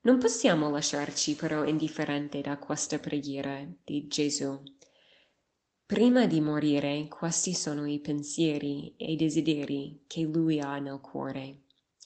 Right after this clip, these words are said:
Una cosa interessante è che in altre parti del Vangelo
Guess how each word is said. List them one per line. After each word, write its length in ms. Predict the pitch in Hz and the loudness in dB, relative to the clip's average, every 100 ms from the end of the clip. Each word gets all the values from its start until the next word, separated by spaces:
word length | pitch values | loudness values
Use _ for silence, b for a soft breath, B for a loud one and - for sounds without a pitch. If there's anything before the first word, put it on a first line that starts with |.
| b b b b b b _ _ _ _ | b b b b b b _ _ _ _
Una 220 | 208 214 214 | 4 4 4
cosa 280 | 226 226 | 2 4
interessante 1300 | 226 202 175 156 156 - 180 151 147 147 147 160 - _ _ _ _ _ _ _ _ _ _ _ - | 4 2 2 0 -2 2 4 4 0 -2 -2 -6 -12 _ _ _ _ _ _ _ _ _ _ _ 0
è 140 | 208 | 0
che 640 | 214 196 165 165 160 - _ - | 2 2 2 0 -2 -8 _ -4
in 120 | 190 | 0
altre 340 | 214 220 208 | 0 0 0
parti 420 | 196 180 175 - 165 | 0 0 0 0 0
del 180 | 165 160 | 0 0
Vangelo 880 | 190 175 151 147 147 156 160 - | -2 -2 -2 -2 -2 -4 -6 -12